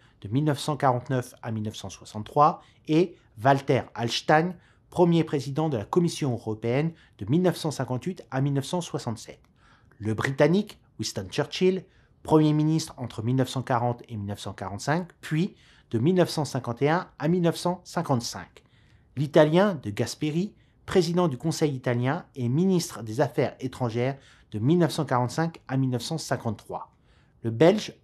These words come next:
Paul-Henri Spaak, figure de premier plan de la rédaction du traité de Rome. Le Néerlandais Sico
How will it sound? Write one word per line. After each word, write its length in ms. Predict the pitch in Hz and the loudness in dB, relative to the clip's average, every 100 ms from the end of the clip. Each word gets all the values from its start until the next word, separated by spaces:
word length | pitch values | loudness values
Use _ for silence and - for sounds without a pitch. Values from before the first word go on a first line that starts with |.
| _ - | _ 4
Paul-Henri 480 | 175 160 139 127 | 6 6 0 -2
Spaak, 440 | 123 - 147 160 - | -4 0 2 2 -4
figure 480 | - - 170 180 156 | -14 -8 -2 0 0
de 80 | 113 | -2
premier 340 | - 165 143 | -4 0 2
plan 340 | 139 143 147 185 | 2 2 0 -2
de 100 | 117 | -6
la 80 | 101 | -2
rédaction 480 | 156 156 143 170 | 0 2 0 -2
du 140 | 170 123 | -2 -4
traité 280 | - 127 113 | -4 -4 -6
de 80 | |
Rome. 320 | - 104 143 175 _ _ _ _ | -2 0 0 -2 _ _ _ _
Le 80 | 107 | -4
Néerlandais 800 | 113 170 185 165 165 160 156 151 | 4 6 6 6 2 2 0 -2
Sico 560 | - - 170 175 156 | -6 -10 0 2 2